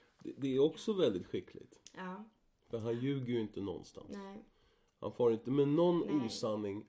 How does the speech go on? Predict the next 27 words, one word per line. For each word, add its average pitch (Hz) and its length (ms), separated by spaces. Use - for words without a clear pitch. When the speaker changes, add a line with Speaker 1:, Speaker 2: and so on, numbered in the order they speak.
Speaker 1:
alls. - 640
Han 127 120
Speaker 2:
Han 240 140
Speaker 1:
kan 151 120
Speaker 2:
sa, 214 260
"Jag 190 280
förstod 180 380
att 175 100
han 175 120
var 165 80
ihjälriven." 175 840
Ja. - 60
Speaker 1:
Exakt, 147 360
Speaker 2:
Mycket 110 140
Speaker 1:
va? 160 240
Speaker 2:
snyggt, 240 420
ja. 165 260
Speaker 1:
Mycket 180 200
Speaker 2:
Ja, 165 100
Speaker 1:
snyggt. 165 380
Speaker 2:
helt 214 300
Speaker 1:
Så - 80
han 196 120
bara 202 100
liksom, 190 260
"Okej, 196 480
vi, 196 120